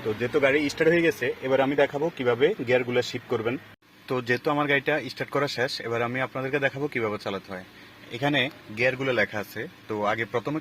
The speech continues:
কাজ হলো, গাড়ি যেহেতু স্টার্টে, আমার ব্রেক, ফুললি ব্রেকটা চাপ দিতে হবে। তো ব্রেকটা চাপ দেওয়ার পরে এখানে লেখা আছে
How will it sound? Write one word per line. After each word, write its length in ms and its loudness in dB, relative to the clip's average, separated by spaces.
কাজ 180 2
হলো, 140 2
গাড়ি 140 2
যেহেতু 180 4
স্টার্টে, 260 2
আমার 200 0
ব্রেক, 180 4
ফুললি 260 4
ব্রেকটা 340 0
চাপ 200 2
দিতে 180 -6
হবে। 140 -6
তো 40 -2
ব্রেকটা 340 0
চাপ 180 2
দেওয়ার 240 2
পরে 160 2
এখানে 280 -8
লেখা 240 2
আছে 180 -6